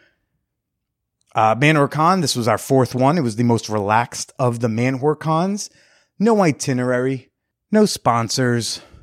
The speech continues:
no big shows and running around New York City, just a nice, relaxing time with some like-minded, sex-positive individuals. And I, I think that's what a lot of us just needed. We just need to be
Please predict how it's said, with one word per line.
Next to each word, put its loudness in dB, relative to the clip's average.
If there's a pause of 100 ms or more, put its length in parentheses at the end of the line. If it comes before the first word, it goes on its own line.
(580)
no 2
big -2
shows 2
and 2
running 2
around 2
New 2
York 0
City, -2
just 0 (240)
a -6
nice, -2
relaxing -2
time 0 (680)
with -4
some -4
like-minded, 0
sex-positive -4
individuals. -10
And -6
I, 2
I -2
think 0
that's 0
what 4
a 0
lot 0
of -4
us -4
just -6
needed. -10
We -8
just -8
need -6
to -8
be 0